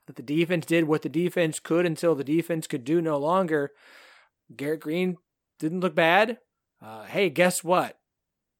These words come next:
Neil Brown with a terrible decision on fourth down again. Color me shocked. Can't imagine that that happened for two straight season openers. Andy, what are your thoughts on West Virginia after their loss to Penn State in week one?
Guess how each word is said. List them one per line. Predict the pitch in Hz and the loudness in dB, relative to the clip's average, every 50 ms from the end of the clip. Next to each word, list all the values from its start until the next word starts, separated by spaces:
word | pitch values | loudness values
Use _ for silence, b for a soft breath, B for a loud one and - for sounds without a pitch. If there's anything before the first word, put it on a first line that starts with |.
| _ _ _ _ _ _ - | _ _ _ _ _ _ -12
Neil | 123 139 165 175 | -4 0 2 2
Brown | 147 151 160 160 165 160 143 127 | 2 4 4 4 4 2 0 -2
with | 120 120 117 - | -6 -12 -14 -16
a | 113 101 101 _ _ _ _ _ _ _ _ _ _ _ _ _ _ - | -18 -18 -20 _ _ _ _ _ _ _ _ _ _ _ _ _ _ -18
terrible | - - - 160 165 170 160 175 175 | -12 -4 0 4 4 6 6 6 4
decision | 160 160 165 - - 190 185 170 143 151 135 | 4 2 0 2 4 4 4 4 4 0 -2
on | 127 - - | -4 -6 -8
fourth | - - 160 151 147 135 | -4 0 2 2 2 0
down | - 151 151 156 151 139 | 0 -2 0 0 -2 -2
again. | 127 135 160 151 135 120 113 107 - _ | -2 -2 -2 -2 -2 -4 -8 -16 -20 _
Color | - - 156 151 156 147 | -4 -2 -2 0 0 -2
me | 143 139 135 | -4 -4 -6
shocked. | - - 127 - - - - - - - - - _ _ b b b b b b b b b | -4 -4 -2 -2 -4 -4 -8 -10 -14 -20 -20 -20 _ _ b b b b b b b b b
Can't | - - 139 135 135 | -14 -12 -10 -10 -10
imagine | 135 139 139 139 131 120 131 | -10 -10 -10 -10 -10 -12 -14
that | 120 120 117 | -18 -14 -8
that | 147 143 143 135 | -6 -6 -6 -6
happened | 123 120 117 113 - 113 110 110 123 - - _ _ _ _ _ | -8 -12 -14 -14 -16 -18 -20 -20 -20 -20 -20 _ _ _ _ _
for | - - 113 107 104 | -20 -18 -18 -18 -16
two | - - 135 117 | -12 -12 -12 -10
straight | 107 - - 139 117 110 117 - _ _ _ | -10 -10 -10 -10 -10 -10 -14 -18 _ _ _
season | - - - 127 113 104 110 | -16 -12 -12 -12 -12 -12 -14
openers. | 117 120 113 131 120 117 110 - - b b b b b b b b b b b b b b b b _ _ _ _ _ _ _ | -16 -16 -14 -16 -16 -14 -14 -16 -18 b b b b b b b b b b b b b b b b _ _ _ _ _ _ _
Andy, | - 190 208 208 208 208 | -2 2 4 4 6 6
what | 202 208 208 | 8 8 8
are | 208 | 8
your | 202 185 | 6 6
thoughts | 175 190 185 180 | 6 4 4 4
on | 190 180 170 | 4 2 2
West | 170 175 165 139 | 4 2 2 0
Virginia | 151 135 156 160 160 160 | -2 -4 -2 0 0 2
after | 156 151 147 - - 156 | 0 0 -2 -4 -6 -6
their | 135 151 151 147 | -2 -2 -2 0
loss | 139 143 139 139 120 - | 0 -2 -2 -2 -4 -8
to | - 143 | -12 -12
Penn | - 156 139 131 | -10 -10 -10 -10
State | - - 147 131 131 | -8 -8 -8 -8 -8
in | 135 | -10
week | 120 113 110 - | -14 -18 -18 -16
one? | 120 110 107 104 | -16 -16 -18 -18